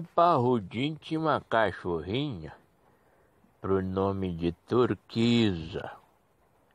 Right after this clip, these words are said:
mas gostava muito dessa cachorra. Era o xodó dele. Cachorra ensinada, amorosa,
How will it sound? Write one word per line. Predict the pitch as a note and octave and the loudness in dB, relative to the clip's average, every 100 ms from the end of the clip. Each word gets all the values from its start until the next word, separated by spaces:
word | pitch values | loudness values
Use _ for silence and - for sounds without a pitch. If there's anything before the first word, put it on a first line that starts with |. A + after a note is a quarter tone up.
| _ | _
mas | - G3 E3 | -4 -2 0
gostava | E3 C3 F2+ - - B2+ G2+ F#2+ | 2 2 0 -6 0 2 4 2
muito | E2+ G2 A2 G#2 E2+ F2 | 0 0 0 0 -4 -8
dessa | E2+ E2+ - F2+ | 0 0 0 -4
cachorra. | E2+ - E2+ - D#2+ C2 - - _ _ _ _ _ _ _ _ _ _ _ _ _ _ _ | -4 -4 -4 -6 -10 -8 -12 -18 _ _ _ _ _ _ _ _ _ _ _ _ _ _ _
Era | - C#3+ E3 | 0 2 2
o | |
xodó | C#3 - A2 F2+ E2 F#2 F2+ | 0 0 0 0 0 2 2
dele. | D2 D2 C#2 A#1+ _ _ _ _ _ _ _ _ | 0 -8 -12 -12 _ _ _ _ _ _ _ _
Cachorra | - E3 G#2 - D#3+ A2 | -2 0 0 2 2 2
ensinada, | G2+ F#2+ - F2 D#2 F#2+ B2+ A2 E2+ C#2 - - | 0 -4 -8 -10 -4 0 2 2 -2 -8 -14 -12
amorosa, | - F2+ F2 D2+ D#2+ F2+ A2 A2+ G2+ E2 C#2+ D2 - | -4 -4 -2 -4 0 4 6 6 4 2 -4 -12 -14